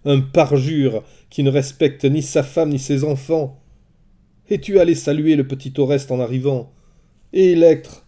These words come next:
la douce sœur d'Iphigénie, te souviens-tu seulement de son existence ? Non,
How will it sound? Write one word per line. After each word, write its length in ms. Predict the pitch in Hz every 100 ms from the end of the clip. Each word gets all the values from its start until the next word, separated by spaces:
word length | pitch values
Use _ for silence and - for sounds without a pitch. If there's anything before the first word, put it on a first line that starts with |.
| _
la 120 | 151
douce 280 | 139 151 -
sœur 320 | 135 - 151
d'Iphigénie, 720 | 131 131 139 131 143 151 143 131
te 100 | 147
souviens-tu 640 | 135 170 156 165 135 220
seulement 500 | - - 175 180 214
de 100 | 196
son 220 | 143 175
existence ? 760 | 170 165 175 - 226 220 - - _ _ _ _
Non, 380 | 147 139 123 98